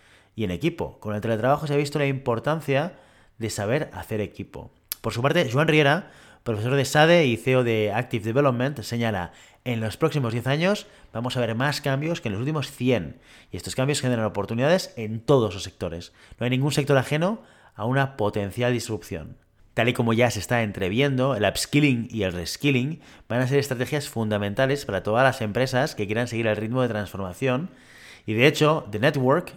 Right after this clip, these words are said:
sondeó a los empleados de varias empresas y constató,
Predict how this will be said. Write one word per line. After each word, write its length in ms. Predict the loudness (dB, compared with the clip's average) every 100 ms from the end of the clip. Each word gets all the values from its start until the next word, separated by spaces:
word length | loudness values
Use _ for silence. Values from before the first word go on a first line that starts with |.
| -16
sondeó 360 | -4 0 4 6
a 40 |
los 120 | 4
empleados 380 | 0 2 2 2
de 60 | 0
varias 200 | 0 0
empresas 400 | -2 -4 -6 -2
y 160 | -2 0
constató, 840 | -2 -2 -4 -2 2 0 0 -10